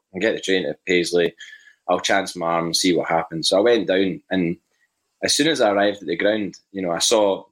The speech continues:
many, many, um, fans with money in the air, which is obviously a, a, never a good sign if you're looking for a ticket.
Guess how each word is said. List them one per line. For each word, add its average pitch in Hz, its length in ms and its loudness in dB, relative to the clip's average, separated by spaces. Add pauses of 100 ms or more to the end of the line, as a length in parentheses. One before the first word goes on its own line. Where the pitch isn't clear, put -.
many, 101 720 -2
many, 90 600 -2
um, 82 600 -2
fans 87 460 -2
with 82 360 -6
money 95 300 2
in 87 140 -2
the 87 160 2
air, 90 160 4
which 85 180 -4
is 85 100 -4
obviously 85 460 2
a, 80 80 -8 (200)
a, 87 140 -2
never 95 240 2
a 87 80 2
good 87 220 -2
sign 92 340 0 (380)
if 87 100 -10
you're 90 120 0
looking 92 240 -2
for 87 140 0
a 78 80 0
ticket. - 360 -2